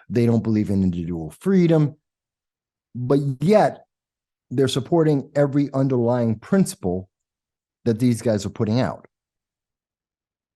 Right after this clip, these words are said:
And as long as they don't connect the two, no one presents them and says, "Well, in supporting one, you support the other."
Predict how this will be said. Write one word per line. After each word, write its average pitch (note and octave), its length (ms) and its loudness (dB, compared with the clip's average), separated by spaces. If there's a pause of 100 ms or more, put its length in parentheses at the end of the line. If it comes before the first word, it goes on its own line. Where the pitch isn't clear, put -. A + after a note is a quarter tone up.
(100)
And A#2 120 2
as A2+ 140 -2
long G3 180 4
as D#3 100 0
they E3+ 120 0
don't D#3+ 160 0
connect C3+ 380 -2
the - 80 -4
two, D#3 380 0
no A2 160 2
one B2 260 0
presents A#2 540 -2
them A2 120 0
and G2 80 -2
says, G2+ 240 -2 (680)
"Well, A2+ 460 -2 (380)
in A2+ 120 -2
supporting B2+ 540 -2
one, A2 180 0
you F2 60 0
support - 360 -8
the G2 160 -2
other." D#2+ 320 -2